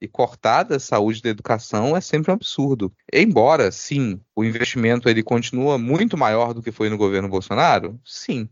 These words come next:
Porque a, a mudança, ela foi nítida, logo no primeiro ano do governo. Então, se a gente tinha investimento irrisório, que sequer deve ser considerado pra saúde e pra educação durante o governo Bolsonaro,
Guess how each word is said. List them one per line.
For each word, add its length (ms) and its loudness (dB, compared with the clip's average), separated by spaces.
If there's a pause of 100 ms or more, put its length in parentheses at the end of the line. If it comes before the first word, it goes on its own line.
(100)
Porque 280 0
a, 240 4
a 100 -2
mudança, 800 0
ela 300 0
foi 760 0 (160)
nítida, 500 0 (160)
logo 220 2
no 100 2
primeiro 360 2
ano 160 2
do 60 0
governo. 500 2 (160)
Então, 160 0
se 100 -4
a 40 2
gente 240 -4
tinha 520 2
investimento 580 2
irrisório, 580 2
que 140 -16
sequer 380 0
deve 180 2
ser 140 -4
considerado 680 2 (140)
pra 100 0
saúde 380 2
e 20 -12
pra 120 2
educação 580 -2 (140)
durante 300 0
o 40 -2
governo 300 2
Bolsonaro, 640 2